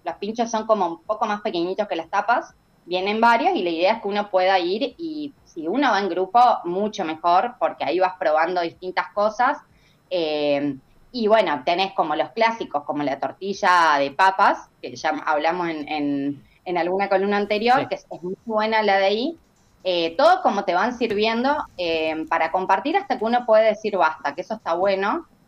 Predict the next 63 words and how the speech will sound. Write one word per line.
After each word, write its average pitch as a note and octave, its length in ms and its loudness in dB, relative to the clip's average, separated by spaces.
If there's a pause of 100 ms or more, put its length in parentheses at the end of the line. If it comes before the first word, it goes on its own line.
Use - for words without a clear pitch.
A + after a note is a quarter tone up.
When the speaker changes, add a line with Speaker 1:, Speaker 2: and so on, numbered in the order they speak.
(140)
Speaker 1:
Y A#3 140 -10
también B3 280 2
lo E4 60 4
interesante B3 600 0
es D#4 120 -10
que G#3 120 0
él A3+ 240 0
va G3+ 160 6
y A3 80 0
viene, A3 520 2
es F#3+ 60 -2
un F#3+ 100 0
lugar F#3 200 4
muy F#3+ 180 -2
chiquitito, G3+ 560 -4
Choco, G3+ 360 0
entonces, A3 540 0 (440)
eh, E3+ 400 0
si G3+ 100 -2
uno A3+ 180 0
por G3+ 120 2
ahí G#3 120 0
no G#3 80 -2
está G3 300 4
decidido G#3+ 760 2
o E3 80 4
no F#3+ 140 -2
sabe, B3 320 2
porque C#3+ 260 -6
tiene G#3 220 -6
una E3 100 -4
carta D#3+ 500 0
interesante G#3 840 0
y, D3+ 300 -4
y D#3 100 -10
uno D3 240 -10
quiere D#3 180 -8
probar D3+ 320 -2
todo, A#3 380 0 (460)
eh, E3 440 0
él A#3+ 160 0
te A3+ 120 0
puede F#3 200 4
ir F#3 60 0
recomendando E3 640 0
y A3+ 60 -6
te D#3+ 100 -4
puede F3+ 120 -2
ir F3+ 80 2
armando F#3 540 0
a G3+ 100 4
esto A3+ 280 -2
hasta A3+ 260 -2
que C#3+ 360 -2
en D3 80 -4
un, F#3 160 -6
en F#3+ 140 -2
un G3+ 60 -4
momento, G#3 360 -4
capaz - 260 -4
que G3 80 -10
en F3 100 -6
un, E3+ 540 -8